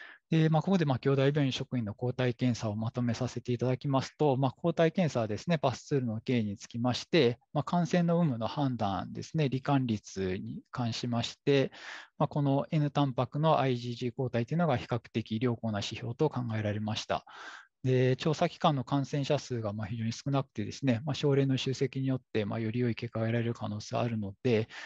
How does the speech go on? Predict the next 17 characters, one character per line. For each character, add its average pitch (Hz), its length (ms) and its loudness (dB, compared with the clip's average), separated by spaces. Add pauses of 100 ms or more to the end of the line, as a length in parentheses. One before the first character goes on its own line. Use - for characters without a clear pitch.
(120)
ま 151 100 2
あ、 135 40 4
あ 135 40 4
の、 123 600 2
ま 147 100 0
た 120 220 -2
感 135 300 0
染 135 580 0 (340)
例 120 220 2
の 98 140 -12
で 98 100 -6
す - 160 -8
ね、 113 180 2 (220)
デ 120 180 0
ー - 40 -6
タ 113 160 2
を 110 180 -2